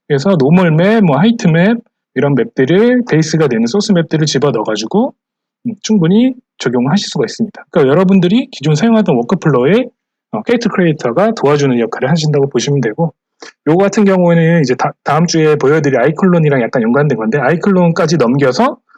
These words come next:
바로, 어, 얼리언과 라이브 링크를 연결시켜서 내가 그, 굳이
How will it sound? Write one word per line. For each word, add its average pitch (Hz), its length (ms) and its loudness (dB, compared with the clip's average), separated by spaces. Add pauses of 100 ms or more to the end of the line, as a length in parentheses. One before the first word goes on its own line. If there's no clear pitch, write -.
(120)
바로, 226 400 -2 (460)
어, 123 60 -8 (160)
얼리언과 170 520 2
라이브 151 260 2
링크를 143 380 0
연결시켜서 143 840 0
내가 147 340 0 (460)
그, 110 400 -2 (1400)
굳이 190 420 0